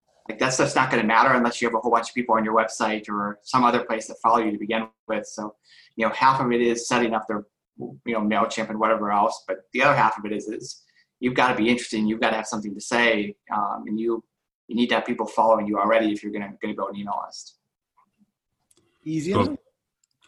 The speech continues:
Speaker 3: so if you, if you're just starting out and you don't have an audience, you don't have a following, do you have any hacks or recommendations, you know, to, to get,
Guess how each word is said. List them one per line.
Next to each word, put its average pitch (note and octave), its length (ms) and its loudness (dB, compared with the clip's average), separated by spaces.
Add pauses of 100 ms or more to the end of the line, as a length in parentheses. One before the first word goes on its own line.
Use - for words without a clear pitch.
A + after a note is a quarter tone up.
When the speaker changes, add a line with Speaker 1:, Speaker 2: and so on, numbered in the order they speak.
(260)
Speaker 3:
so G#2 180 0
if G2 120 0
you, A#2+ 200 6
if - 220 0
you're A#2 420 8
just G2+ 200 4
starting F#2 320 4
out F#2 140 -2
and F#2 80 -2
you F2 100 0
don't F2 380 -2
have E2+ 400 -2
an E2 80 -2
audience, E2 440 0
you D#2 80 -4
don't F2 220 -2
have E2+ 160 -4
a D#2 60 -8
following, D#2 840 -6 (680)
do F#2 100 -4
you F#2+ 140 2
have F#2+ 180 2
any F2+ 180 -2
hacks E2+ 500 -2
or E2+ 180 4
recommendations, E2+ 1000 0
you E2 100 0
know, D#2 260 -4
to, D#2 500 -8
to D#2 340 -4
get, F#2 220 2